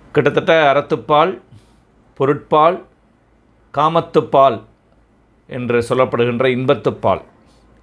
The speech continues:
இந்த மூன்று பால்களின் அடிப்படையில் திருவள்ளுவர் இந்த திருக்குறளை வகுத்து மிகச்சிறப்பாக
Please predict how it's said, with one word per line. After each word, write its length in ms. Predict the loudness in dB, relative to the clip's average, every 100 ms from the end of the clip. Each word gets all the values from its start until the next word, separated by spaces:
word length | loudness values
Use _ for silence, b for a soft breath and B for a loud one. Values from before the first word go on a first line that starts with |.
| -10
இந்த 160 | -6
மூன்று 720 | -2 -2 0 2 2 2 -2 -12 -4
பால்களின் 560 | 0 2 0 -2 -4 -6
அடிப்படையில் 840 | -6 -6 -2 0 0 0 -4 -10 _ b b b _
திருவள்ளுவர் 640 | 0 2 2 2 2 0 0
இந்த 180 | -2
திருக்குறளை 560 | -2 -2 -4 0 0 0
வகுத்து 460 | 0 -2 -2 -2 -4
மிகச்சிறப்பாக 1080 | -4 -4 -2 -4 0 0 2 0 0 -2